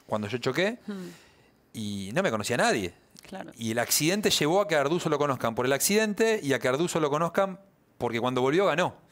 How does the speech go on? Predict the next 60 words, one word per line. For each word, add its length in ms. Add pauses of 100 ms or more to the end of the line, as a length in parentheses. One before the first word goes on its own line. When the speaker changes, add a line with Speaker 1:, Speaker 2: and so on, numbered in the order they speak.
(420)
Speaker 1:
Entonces, 300
bueno, 220
fue, 440
fue 100
una 80
linda 280
película 400
para, 280
Speaker 2:
Un 140
lindo 240
mensaje. 340
Speaker 1:
para 220
contar. 540
Speaker 2:
Sin 80
Speaker 1:
Eh, 260
Speaker 2:
duda, 180
sin 220
duda. 380
Speaker 1:
que 120
bueno, 240
vos 120
me 80
decís, 180
"Che, 160
¿te 140
quedó 140
algo 120
el 60
accidente?". 260
No, 300
o 40
sea, 280
hoy 180
veo 180
tierra 280
y 20
levanto 340
y 60
trato 320
siempre. 540 (580)
De 100
hecho, 280
en 80
algún 180
momento 360
cuando 220
corría 280
en 80
T 80
C 140
dos 100
mil, 260 (640)
iba 200
a 20
las 120
reuniones 360
de 80
la 80
Fórmula 340
Renault 320